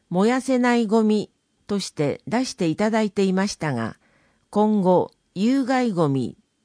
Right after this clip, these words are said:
として透明、半透明の袋に入れて出してください。小型充電式電池を取り出せない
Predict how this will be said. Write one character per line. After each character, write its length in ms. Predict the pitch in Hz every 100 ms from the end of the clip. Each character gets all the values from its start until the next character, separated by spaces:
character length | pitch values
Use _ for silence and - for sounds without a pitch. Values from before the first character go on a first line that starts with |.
| -
と 120 | 185
し 120 | 180
て 320 | - 135 - - _ _ -
透 220 | 233 247
明、 400 | 233 220 202 156 -
半 260 | 208 262
透 260 | 254 285 277
明 220 | 208 180
の 140 | 151
袋 380 | 147 - 269 254
に 220 | 214 151
入 80 | 156
れ 120 | 147 143
て 320 | 147 127 - -
出 160 | 226
し 80 | -
て 120 | 208
く 120 | -
だ 140 | 127 139
さ 200 | - 139
い。 140 | - _ _ _ _ _ _ _ _ _ _ _ _
小 160 | - 214
型 420 | 240 247 233 226
充 280 | 180 233 262
電 240 | 262 254
式 280 | 247 - 240
電 200 | 214 254
池 260 | 226 - 156
を 140 | 135
取 240 | 139 190 226
り 40 |
出 120 | 262
せ 180 | 254 254
な 140 | 202
い 180 | 127 90